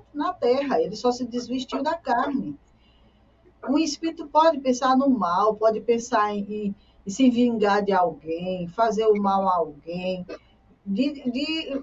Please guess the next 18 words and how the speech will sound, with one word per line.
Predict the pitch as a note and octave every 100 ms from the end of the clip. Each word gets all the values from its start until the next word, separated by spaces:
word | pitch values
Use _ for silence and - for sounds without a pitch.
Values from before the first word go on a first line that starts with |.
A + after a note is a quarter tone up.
| -
utilizar-se | C#4 C#4+ E4 D#4+ C#4 C#4+ E4+ E4+ C4+
de |
mecanismos | B3+ B3+ B3 A#3+ C4 C#4 C4+
não | B3+ C#4 D4
muito | C#4 C#4+ -
saudáveis | D4+ E4 D#4 A#3 B3 C4 C4+ - _ _ _ _
para | B3 D#4 C#4
ele. | C4+ D4+ G3 D3+ - _ - _ _ G3+
E | A3+
a | G#3+
prece | - G#3 A#3 C#4+ C#4 A#3
é |
justamente | G#3 B3+ B3 A3+ A3 A#3
esse | A3+
recurso | G3 F3+ E3+ - B3+ C#4+ - - - _ _ _ _
que | B3+
vai | B3+ A#3+ A#3+
acalmar, | A#3+ B3 A#3 G#3 G#3 G3+ G3